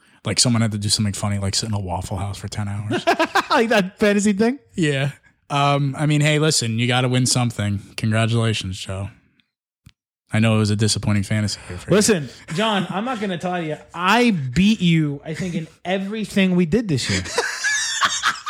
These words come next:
Speaker 1: You did. I think you did. I lost. Wait, how many times did we play each other in fantasy? Four times? You went four and oh?
Speaker 2: We played each other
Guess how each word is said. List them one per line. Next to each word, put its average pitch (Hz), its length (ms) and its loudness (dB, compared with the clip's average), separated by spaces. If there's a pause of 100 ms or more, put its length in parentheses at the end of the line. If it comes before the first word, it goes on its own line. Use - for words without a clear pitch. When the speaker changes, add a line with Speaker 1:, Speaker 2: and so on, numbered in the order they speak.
(1000)
Speaker 1:
You 440 100 0 (100)
did. 392 500 4 (240)
I 392 120 4
think 403 340 -2
you 339 140 4
did. 294 320 0 (260)
I 233 180 4
lost. 240 580 0 (240)
Wait, 185 200 2
how 185 120 2
many 233 140 2
times 233 200 0
did 220 100 4
we 190 60 0
play 196 160 2
each 190 100 0
other 190 160 2
in 190 60 2
fantasy? 175 400 -2
Four 190 460 0
times? 208 540 2
You 185 100 4
went 190 280 -4
four 180 360 0
and 180 100 0
oh? 147 260 -2 (920)
Speaker 2:
We 214 160 0
played 214 380 4
each 208 220 2
other 170 520 4